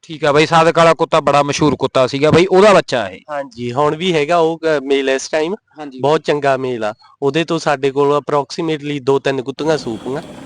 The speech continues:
Speaker 2: ਚੰਗੇ ਰਿਜ਼ਲਟ ਹੀ ਆਏ ਆ ਬਈ ਉਹਦੇ।
Speaker 1: ਸੱਜਣੋ, ਨੰਬਰ ਨੋਟ ਕਰ ਲਓ, ਅਲੀਸ਼ੀਏਸ਼ਨ ਕੁੱਤਿਆਂ ਦੇ ਸ਼ੌਕੀਨ,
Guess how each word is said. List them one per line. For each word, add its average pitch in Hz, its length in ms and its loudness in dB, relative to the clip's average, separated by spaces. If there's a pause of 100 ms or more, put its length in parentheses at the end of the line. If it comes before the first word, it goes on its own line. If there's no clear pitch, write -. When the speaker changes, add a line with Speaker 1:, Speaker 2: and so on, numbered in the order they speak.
(140)
Speaker 2:
ਚੰਗੇ 151 320 0
ਰਿਜ਼ਲਟ 151 380 -2
ਹੀ 147 100 -2
ਆਏ 104 180 -2
ਆ 95 40 -8
ਬਈ 98 240 -10
ਉਹਦੇ। 202 180 -8 (1040)
Speaker 1:
ਸੱਜਣੋ, 147 320 -4
ਨੰਬਰ 143 320 0
ਨੋਟ 143 260 0
ਕਰ 120 220 -2
ਲਓ, 143 300 0
ਅਲੀਸ਼ੀਏਸ਼ਨ 147 600 0
ਕੁੱਤਿਆਂ 139 340 -2
ਦੇ 143 120 2
ਸ਼ੌਕੀਨ, 139 560 -2